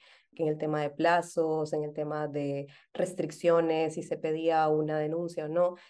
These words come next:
justamente pasaron a ser parte de la discusión estas mujeres de, de la ruralidad, que me parece que es súper importante, sobre todo en países latinoamericanos, un, y en uno como este.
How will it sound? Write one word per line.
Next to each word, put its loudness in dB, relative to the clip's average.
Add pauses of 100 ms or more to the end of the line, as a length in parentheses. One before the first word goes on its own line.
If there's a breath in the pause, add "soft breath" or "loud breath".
(120)
justamente 0
pasaron 0
a -6
ser -6
parte -2
de -6
la -6
discusión -4
estas -12
mujeres -4
de, 0
de 4
la 0
ruralidad, 2
que -10
me -10
parece -10
que -12
es -18
súper -2
importante, 2
sobre 4
todo 0
en -2
países -4
latinoamericanos, -4
un, -4
y -6
en -2
uno -2
como -4
este. -12